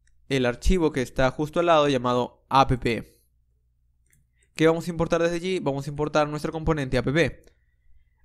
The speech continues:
Ahora, para utilizar este componente, ya que tiene el mismo nombre, podemos reutilizarlo de la misma manera, así que no hay ningún problema aquí.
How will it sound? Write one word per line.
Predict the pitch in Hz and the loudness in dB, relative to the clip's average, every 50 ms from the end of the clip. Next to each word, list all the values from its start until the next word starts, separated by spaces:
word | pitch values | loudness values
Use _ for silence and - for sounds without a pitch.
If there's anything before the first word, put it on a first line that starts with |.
| - - | -2 2
Ahora, | 147 156 160 160 165 160 | 4 6 6 6 6 6
para | - 160 160 | 6 4 6
utilizar | 151 156 156 151 156 185 180 | 6 4 4 4 2 0 0
este | 180 180 185 | 0 -2 -4
componente, | 175 185 180 180 190 190 190 175 156 151 151 151 | -6 -6 -4 -4 -2 -2 -2 -2 0 2 2 4
ya | 143 143 | 2 2
que | 131 143 | 0 0
tiene | 135 139 135 135 | -2 -2 -2 -2
el | |
mismo | 139 139 147 160 | -4 -4 -4 -4
nombre, | 165 165 151 147 143 131 | -4 -2 0 0 0 0
podemos | 139 139 135 135 135 143 143 | 2 0 0 0 0 0 -2
reutilizarlo | 143 127 135 123 120 - - 131 127 127 127 123 120 | 0 0 -2 -2 0 0 2 2 2 2 2 0 0
de | - 139 139 | 0 -2 0
la | 127 120 | 0 0
misma | 123 127 131 127 117 | -2 -4 -6 -6 -6
manera, | 123 135 156 143 | -4 -2 0 0
así | 123 - - 131 | 0 -2 -2 -2
que | 139 131 | -2 -2
no | 131 | -2
hay | 135 | -2
ningún | 135 135 131 127 123 | -4 -4 -4 -4 0
problema | - 131 127 127 127 123 120 | 2 4 4 4 4 2 0
aquí. | 120 - 123 113 107 - | -2 -2 -4 -6 -6 -8